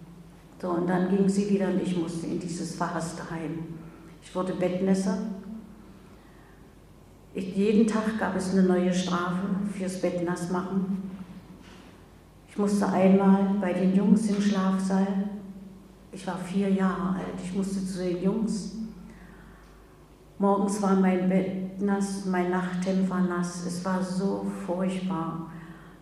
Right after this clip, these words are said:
Die Bettnässer mussten nach dem Frühstück ins Bad kommen, dann kriegten sie ein paar Backpfeifen. Dann wurden sie mit eiskaltem Wasser übergossen und dann durften sie raus. An Spielen war nicht mehr zu denken.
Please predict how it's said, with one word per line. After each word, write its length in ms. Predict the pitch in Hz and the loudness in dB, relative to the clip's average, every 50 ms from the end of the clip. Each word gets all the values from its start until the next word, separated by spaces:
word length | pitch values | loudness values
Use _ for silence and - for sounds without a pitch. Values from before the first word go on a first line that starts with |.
| - - - - | -20 -18 -10 -6
Die 60 | 190 | -4
Bettnässer 600 | 185 190 202 202 208 208 196 196 196 - 208 208 | 0 2 2 2 4 4 4 4 4 2 2 2
mussten 420 | 202 196 196 196 - - - 202 190 | 4 4 4 4 4 2 2 2 4
nach 360 | 190 190 196 202 190 190 190 | 4 6 6 6 4 4 2
dem 100 | 196 202 | 2 0
Frühstück 800 | 202 - 208 202 208 208 202 208 208 214 208 214 214 214 - 180 | 0 0 0 2 2 2 0 0 -2 -4 -4 -6 -6 -6 -6 -8
ins 260 | 180 175 - - - | -8 -6 -6 -4 -2
Bad 240 | 185 185 190 190 190 190 190 | 0 0 0 0 -2 -4 -4
kommen, 400 | 214 214 214 214 214 208 214 - | -4 -4 -4 -4 -6 -6 -8 -8
dann 100 | - 196 | -10 -8
kriegten 360 | - - 196 190 190 196 190 | -4 -4 -4 -2 -2 -2 -4
sie 100 | 185 190 | -2 -2
ein 100 | 185 185 | -4 -4
paar 180 | 185 185 180 180 | -4 -4 -4 -4
Backpfeifen. 680 | 185 185 180 - - - 190 196 190 190 190 190 190 - - - - - - - - - - - - - - - - - - - - - | -4 -6 -6 -8 -8 -6 -4 -4 -4 -2 -2 -4 -6 -6 -6 -10 -10 -12 -12 -14 -16 -16 -18 -18 -20 -20 -20 -20 -20 -20 -20 -20 -12 -6
Dann 140 | 196 180 180 | -4 -2 0
wurden 220 | 190 196 196 202 190 | 0 2 2 2 2
sie 120 | - 196 | 2 2
mit 200 | 180 180 - - | 0 0 0 2
eiskaltem 680 | 175 185 202 202 208 202 190 190 190 190 190 190 190 185 | 2 2 2 2 2 2 2 2 2 2 4 2 2 2
Wasser 260 | 175 - - 185 185 | 2 0 0 0 -2
übergossen 800 | - 190 190 190 185 185 185 190 190 - - 202 185 - 208 202 - | -2 -4 -4 -2 -2 -2 0 0 0 -2 -2 -4 -4 -6 -6 -6 -6
und 100 | 185 185 | -4 -4
dann 80 | 180 165 | -4 -4
durften 360 | - 165 160 160 160 165 - | -2 -2 -4 -4 -4 -8 -8
sie 140 | 170 170 160 | -6 -6 -4
raus. 520 | 160 160 160 160 160 - - - - - - - - - - - - - - - - - - - - - - - | -4 -4 -4 -4 -4 -6 -8 -12 -14 -16 -18 -18 -20 -20 -20 -20 -20 -20 -20 -20 -20 -20 -20 -20 -20 -18 -10 -8
An 140 | 170 170 170 | -6 -6 -6
Spielen 460 | 175 170 170 196 196 190 190 190 185 | -6 -6 -2 2 2 4 6 6 6
war 140 | 170 165 175 | 6 4 4
nicht 240 | 180 165 - - 165 | 2 2 2 0 -2
mehr 140 | 165 160 | -4 -4
zu 140 | - - 170 | -4 -4 -4
denken. 480 | 165 165 156 147 - 151 - 160 156 | -4 -4 -4 -4 -4 -6 -6 -8 -10